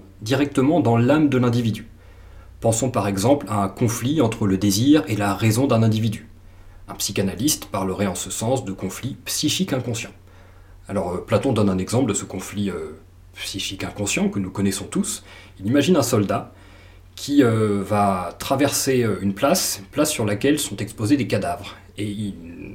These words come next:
Platon dit qu'il y aura une sorte de conflit dans la tête de ce, cet individu entre le désir de regarder les cadavres, cette espèce de curiosité morbide,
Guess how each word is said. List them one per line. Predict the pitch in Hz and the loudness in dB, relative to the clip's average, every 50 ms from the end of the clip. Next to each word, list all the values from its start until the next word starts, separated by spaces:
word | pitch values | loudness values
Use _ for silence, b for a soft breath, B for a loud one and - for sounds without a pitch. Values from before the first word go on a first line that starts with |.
| - - - | -16 -14 -6
Platon | - 107 107 160 170 | -4 -2 0 0 0
dit | 156 151 | -2 -2
qu'il | - 123 110 | -2 0 2
y | 110 | 2
aura | 104 123 123 | 2 2 2
une | 110 | 0
sorte | - - 117 104 | 0 -2 -2 -2
de | 107 | -2
conflit | 101 - 143 127 - - 113 113 113 - | -2 -2 -2 -4 -2 -4 -6 -6 -6 -6
dans | 95 92 | -8 -8
la | 90 95 | -8 -8
tête | - - 104 104 - 98 | -8 -6 -6 -6 -6 -8
de | 90 80 87 80 | -12 -12 -12 -12
ce, | - - 98 85 82 80 78 78 76 78 76 | -12 -10 -10 -12 -12 -12 -12 -14 -14 -12 -12
cet | - 107 107 - | -12 -10 -6 -2
individu | 98 101 101 95 98 92 - 165 190 - - | -2 0 0 0 -2 -2 -2 -4 -4 -4 -2
entre | - 123 113 - - 135 | -4 -2 -2 0 2 2
le | 127 120 104 98 95 | 2 2 0 -2 -4
désir | 95 95 - 151 151 135 139 - 147 131 101 95 | 0 6 8 10 10 10 8 4 4 4 2 0
de | 92 | -4
regarder | 90 90 90 - - - - 78 | -6 -6 -4 -6 -6 -8 -8 -12
les | 78 | -10
cadavres, | - 87 82 85 110 139 - 73 - - - | -10 -8 -6 -6 -6 -6 -6 -8 -10 -14 -20
cette | - - 92 - | -20 -18 -16 -16
espèce | 95 - - 98 87 87 | -14 -10 -8 -8 -8 -8
de | 85 82 | -12 -12
curiosité | - - 101 95 95 90 95 92 - 95 | -8 -4 -2 -2 -2 -2 -2 -2 0 2
morbide, | 98 98 95 - - 98 123 185 170 - | 2 2 0 0 -2 -2 -2 0 0 -2